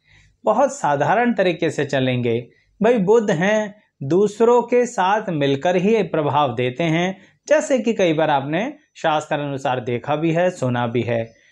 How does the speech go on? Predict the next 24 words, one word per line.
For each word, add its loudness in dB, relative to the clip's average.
परंतु 2
दर्शकों, 0
बुध 2
नवम 0
भाव 4
में -2
बैठकर 0
कुछ 0
बड़ा 0
विचित्र 0
सा -2
कर 2
बैठते -2
हैं। -6
ये 4
विचित्र 2
किस 0
तरह 2
से -2
होता 0
है, -4
आप 2
ही 2
देखिए, -2